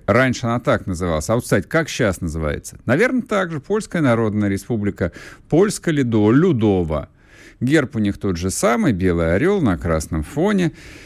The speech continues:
Около двадцати двух часов вечера по московскому времени,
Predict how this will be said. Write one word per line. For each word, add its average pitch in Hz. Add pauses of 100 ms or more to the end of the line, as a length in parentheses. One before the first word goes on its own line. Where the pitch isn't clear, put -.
(680)
Около 202
двадцати 190
двух 254
часов 285
вечера 170
по 131
московскому 135
времени, 101